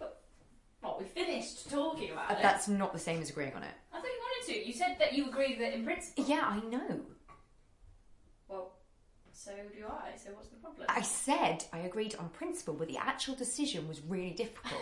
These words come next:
Speaker 1: <laughs> I don't think you remember half the conversation
Speaker 2: I didn't
Speaker 1: we
Speaker 2: say
Speaker 1: had.
Speaker 2: I wanted this.
Speaker 1: You did. I'm having eggs.
Speaker 2: Laura, this is a big deal. This is our garden.
Speaker 1: Did you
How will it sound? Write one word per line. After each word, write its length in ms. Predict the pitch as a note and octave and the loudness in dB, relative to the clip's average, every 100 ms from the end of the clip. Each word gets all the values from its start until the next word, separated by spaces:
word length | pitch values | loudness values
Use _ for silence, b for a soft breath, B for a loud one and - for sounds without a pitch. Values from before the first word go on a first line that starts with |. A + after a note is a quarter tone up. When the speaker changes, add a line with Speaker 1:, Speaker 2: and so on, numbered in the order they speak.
| - | -6
Speaker 1:
<laughs> 140 | - | -8
I 60 | C#4+ | -6
don't 200 | E4+ F#4 | -2 -2
think 140 | F4 A3 | -2 -6
you 100 | A3 | -4
remember 280 | G#3 G3 - | -2 -2 -2
half 280 | F#3+ F#3+ F#3 - | 2 4 2 -2
the 80 | G3+ | -10
conversation 440 | G3 F#3 F3+ F3 C4 | -8 -8 -6 -6 -4
Speaker 2:
I 40 | |
didn't 240 | C4 G4 G4+ | 0 2 2
Speaker 1:
we 40 | |
Speaker 2:
say 120 | - F4 | 0 2
Speaker 1:
had. 200 | F#4 E4 | 4 6
Speaker 2:
I 40 | |
wanted 480 | B3 C4 B3+ B3 B3 | 6 6 6 2 2
this. 420 | C4 - G#3 - A#3 | 2 2 -2 -6 -4
Speaker 1:
You 80 | |
did. 340 | A#3 A3+ F#3+ F#3 - | -2 0 0 -2 -6
I'm 100 | G3+ | -8
having 200 | G3+ G#3 G3 | -4 -4 -4
eggs. 480 | F3+ F3 - - - - | -6 -6 -10 -18 -14 4
Speaker 2:
Laura, 320 | F4 G#4 E4 - | 10 10 10 4
this 160 | - | 0
is 120 | - A4 | 0 0
a 120 | - | 2
big 220 | D4+ D4+ | 0 2
deal. 420 | E4 E4+ C4 - - - | 4 4 2 -2 -8 -2
This 180 | D4+ | 0
is 140 | - - - - F#4+ | 0 -4 -6 -4 4
our 260 | F4+ F4+ | 8 6
garden. 760 | F4 D4+ F#4+ G4 G4+ F#3 - - - - - - B B B B - | 6 2 2 0 0 -2 -2 -6 -10 -2 2 4 B B B B -6
Speaker 1:
Did 100 | A4 | 2
you 120 | A4 | 4